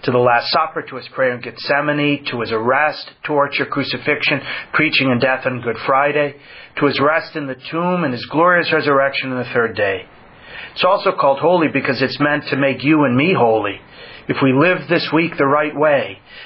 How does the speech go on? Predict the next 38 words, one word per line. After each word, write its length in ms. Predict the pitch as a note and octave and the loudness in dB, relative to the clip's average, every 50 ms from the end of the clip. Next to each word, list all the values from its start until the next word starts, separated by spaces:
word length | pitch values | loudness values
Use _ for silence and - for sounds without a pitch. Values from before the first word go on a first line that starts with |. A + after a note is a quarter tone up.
| - - | -10 -2
if 60 | - | 0
we 140 | D3+ C#3+ D3+ | 2 2 2
enter 320 | D#3 D3+ - - C#3+ C#3+ | 2 0 0 0 2 2
into 300 | E3 F#3+ F#3+ F3+ - D3+ | 2 2 0 0 0 2
the 80 | C3 B2+ | 2 2
mysteries 440 | B2+ C3 B2+ B2+ - - B2+ A2+ G#2+ | 2 2 0 0 0 0 0 0 0
we 80 | B2 A#2 | 0 0
celebrate, 580 | - - C3+ B2+ B2+ B2 G#2+ A#2+ A2+ G#2 G2 | 2 2 2 2 2 0 2 0 0 0 -2
if 400 | - - - - - - - - | -6 -14 -18 -18 -16 -14 -6 0
we 80 | - C#3+ | 0 2
internalize 720 | C#3 C3 A#2+ C3 - D#3 D#3 D3+ D3 C#3 C3+ C3+ C3+ - | 2 2 0 0 0 2 2 2 4 4 2 2 2 2
all 160 | C#3 C3+ C3+ C3 | 2 2 2 2
Jesus 340 | - C3+ C3 A2+ - - G#2 | 2 -2 -4 -4 -4 -4 0
won 240 | C3+ C#3 D3+ D3 - | 0 0 0 0 0
for 140 | - B2+ A#2+ | 2 2 2
us 120 | A#2 A#2 - | 2 2 0
during 180 | - B2+ A#2+ A#2 | -2 0 0 0
these 160 | A#2 A2+ - | -2 -4 0
most 240 | B2+ B2 A#2 A2+ - | 0 0 0 0 2
holy 280 | B2+ A2+ A2 A2 G#2+ G#2 | 2 2 2 2 0 -4
of 100 | G2 - | -4 -2
days, 420 | A2 G2+ G2 F#2+ - - - - - - - - - - - - - - - | 0 0 0 0 -4 -10 -16 -18 -20 -20 -20 -20 -18 -16 -16 -14 -12 -6 -4
if 160 | F#3 E3+ - - | -2 -2 0 2
we, 200 | D#3+ D#3+ D3 C3+ | 2 2 2 2
in 80 | C3+ B2+ | 2 2
short, 400 | - - D#3+ D#3 C#3+ B2+ B2 B2 B2+ - | 2 2 4 4 4 2 0 -2 -2 0
enter 400 | D#3+ D#3+ D#3+ - - C#3+ C#3 D3+ | 0 0 0 0 0 2 2 2
into 200 | E3 D#3 - C3+ | 2 0 0 0
a 160 | C3 B2+ - | 0 0 0
conversation 600 | - C3+ C3+ B2 B2 A#2 - E3 E3 - - D3+ | -2 -2 0 -2 -2 0 0 0 0 0 0 0
with 100 | B2+ - | 0 0
Jesus, 440 | - A#2+ A2+ G#2 - G#2 G#2 - - - - - - - - - | 0 -2 -2 -2 -4 -6 -6 -8 -12 -14 -14 -14 -14 -10 -4 -2
not 200 | D3 D3+ D3+ D3+ | 0 0 0 0
just 240 | - D#3+ D3 - - | 0 -2 -2 0 -2
with 120 | D#3 C#3 - | -4 -4 0
thoughts 340 | - C#3+ C3+ C3+ C#3+ C#3 - - | 0 2 4 4 2 0 -2 -4
or 80 | D#3 | -4
words, 500 | C3 A#2 A#2+ A#2+ A#2 A#2 A#2 A2+ A2 - | -2 2 4 4 4 4 2 -2 -4 -10